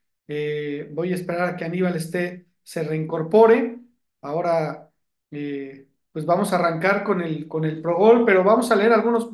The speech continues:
algunos mensajes de nuestros amigos de Tira al Ángulo, porque tienen la inquietud, eh, varios, Sergio Betancourt, Nancy González, entre muchos, muchos más que han estado siguiéndonos y escribiendo constantemente.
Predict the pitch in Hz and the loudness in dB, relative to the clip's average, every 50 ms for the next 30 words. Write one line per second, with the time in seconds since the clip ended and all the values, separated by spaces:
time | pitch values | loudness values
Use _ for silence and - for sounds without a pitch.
0 | - - 202 190 214 202 190 233 240 220 220 220 - 196 190 180 - 226 226 220 | -8 -8 -6 -4 -2 0 2 4 4 4 2 0 -2 -6 -6 0 2 2 2 2
1 | 226 208 196 190 185 175 180 - 175 - 190 190 202 208 202 190 185 180 185 202 | 0 -6 -6 -8 -8 -8 -10 -12 -10 -6 -4 -2 0 0 0 0 0 -2 -2 0
2 | 196 196 185 180 185 196 208 214 208 208 214 208 214 220 220 - - _ _ _ | 2 2 4 4 4 2 2 2 0 0 0 0 0 0 -2 -6 -18 _ _ _
3 | _ _ _ _ _ _ - 185 - - 196 196 262 262 277 277 269 240 220 208 | _ _ _ _ _ _ -10 -6 -2 -2 -2 -2 0 0 0 2 4 4 4 4
4 | - 214 202 196 - - 240 247 254 254 - - - - _ _ _ _ _ - | 4 2 0 2 2 2 4 4 4 2 -4 -6 -12 -16 _ _ _ _ _ -12
5 | 190 170 170 170 - - - - 165 151 190 220 247 233 220 202 190 185 - - | -12 -10 -10 -12 -14 -16 -18 -12 -2 2 2 4 4 4 2 2 0 -2 -4 -4
6 | 196 190 196 - 190 175 165 160 - 151 143 147 - - 208 208 208 208 202 196 | -6 -6 -4 -4 -4 -4 -4 -6 -6 -8 -10 -10 -6 -6 -2 0 0 0 0 0
7 | 185 175 165 175 160 170 175 185 185 180 - 160 156 147 147 147 - 185 196 190 | -2 -4 -6 -8 -8 -6 -6 -6 -8 -8 -10 -10 -10 -10 -10 -6 -4 -2 -2 -2
8 | 185 180 - 160 156 151 170 202 226 240 - - 190 220 226 - - - _ _ | -4 -6 -8 -10 -12 -8 -4 -2 -2 -2 0 0 -2 -2 -4 -6 -10 -20 _ _
9 | _ _ _ _ _ _ _ _ - 175 190 208 - 202 185 165 180 185 190 208 | _ _ _ _ _ _ _ _ -10 -8 -6 -6 -4 -4 -4 -2 -2 -2 0 0
10 | 214 208 - - - - - 175 180 185 185 180 - 185 190 185 185 180 180 180 | -2 -4 -6 -12 -14 -12 -8 -8 -6 -6 -6 -4 -2 -2 0 0 0 -2 -4 -6
11 | - - _ _ _ _ - - - 160 156 160 180 190 196 196 196 185 185 - | -10 -16 _ _ _ _ -20 -14 -10 -8 -4 0 0 0 2 0 -2 -2 -2 -4
12 | - 160 156 - - 165 160 170 180 185 185 180 185 180 185 180 - - - 165 | -6 -8 -10 -12 -10 -8 -6 -4 -2 -2 -2 -2 -4 -6 -6 -10 -10 -10 -8 -6
13 | 165 160 160 165 185 185 185 - 175 180 185 190 196 196 196 - 185 185 185 - | -6 -6 -4 -2 -2 -4 -4 -4 -4 -4 -2 -2 -2 -4 -4 -4 -4 -4 -4 -10
14 | _ | _